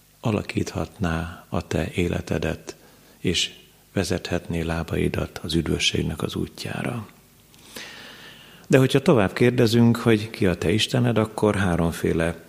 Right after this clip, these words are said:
választ szeretnénk megadni a, ö, mai ünnepi istentiszteleten. Az első az, hogy Isten teremtő hatalom, teremtő Istenünk van.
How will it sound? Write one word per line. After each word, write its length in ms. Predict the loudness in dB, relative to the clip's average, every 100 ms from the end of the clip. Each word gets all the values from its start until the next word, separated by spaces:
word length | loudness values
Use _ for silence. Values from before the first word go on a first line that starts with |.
| -20 -20 -20 _
választ 580 | -2 0 0 -2 -4 -10
szeretnénk 800 | -6 -4 -4 -6 -4 -2 -4 -4
megadni 640 | -4 -2 -4 -2 0 0
a, 380 | -2 -4 -4 -8 -20 -20 _
ö, 180 | -6 -4
mai 360 | -2 -2 -2 -2
ünnepi 360 | -2 -2 -2 -2
istentiszteleten. 1160 | 0 -2 0 -2 0 0 2 2 4 2 -2 -12 -16 -18 -20 -20 -20 -20 -20 -12 -2
Az 60 | 2
első 760 | 4 4 2 4 4 4 2 -4 -14 -6
az, 420 | 0 2 2 0
hogy 400 | 4 4 4 0 -10 -20 -20 -20 -20 -20 -20 -20 -20 -20 -4
Isten 720 | 0 2 4 4 4 2 -4 -10 -20 -20 -20 -20 -4
teremtő 540 | -2 -2 -4 -2 -2
hatalom, 640 | -2 -6 -6 -6 -4 -6 -10 -16 -20 _
teremtő 480 | -4 -2 -4 -6 -6
Istenünk 540 | -6 -6 -6 -6 -6
van. 320 | -6 -8 -8